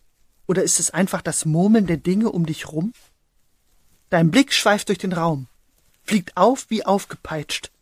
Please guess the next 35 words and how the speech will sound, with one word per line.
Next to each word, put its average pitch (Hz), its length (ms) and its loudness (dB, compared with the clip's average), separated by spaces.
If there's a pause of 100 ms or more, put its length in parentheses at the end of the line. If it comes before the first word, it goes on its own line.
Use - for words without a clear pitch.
(360)
wie 175 140 -8
aufgescheucht, 180 800 0 (360)
als - 220 -6
wär's 196 280 4
ein 170 160 -2
Vogel, 214 560 0 (280)
der 180 120 0
durch 175 160 -4
ein 160 120 -4
geschlossenes 185 640 -2
Fenster 196 500 -2
will. 151 180 -6 (920)
Und - 180 -4
plötzlich - 500 0
ist - 160 -2
es - 140 0
auch 180 180 -4
dir, 185 380 -2 (500)
als - 240 -6
öffnete 214 400 0
sich 202 180 -4
das - 200 -8
Fenster, 190 560 -2 (480)
als - 180 -10
wärst 180 240 -2
du 196 60 0
im 170 80 -4
Freien, 190 520 2 (260)
als 185 120 -4
erhöbe 220 460 2
sich 247 200 -6
von 175 200 -2
irgendwo 220 640 2
ein 147 220 -6
warmer, 208 460 0